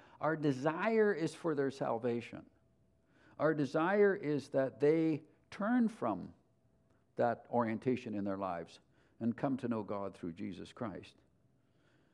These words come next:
But our focus, and so we maintain relations with them as far as that is our goal,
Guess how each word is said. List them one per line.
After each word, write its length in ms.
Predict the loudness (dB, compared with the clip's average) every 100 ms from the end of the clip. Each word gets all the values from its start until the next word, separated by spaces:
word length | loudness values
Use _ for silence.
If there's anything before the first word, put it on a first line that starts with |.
| _ _ _
But 120 | 0
our 100 | 2
focus, 640 | 2 8 8 8 0 -2 -2
and 120 | -4
so 160 | 2 2
we 220 | 4 0
maintain 560 | 2 4 4 4 0 0
relations 580 | 2 2 2 -2 -6 -4
with 160 | -6
them 260 | -6 -6 -8
as 140 | -10 -8
far 280 | -4 -2 -2
as 120 | -2
that 180 | -2 -2
is 140 | -6
our 100 | -8
goal, 560 | -2 -2 0 -2 -4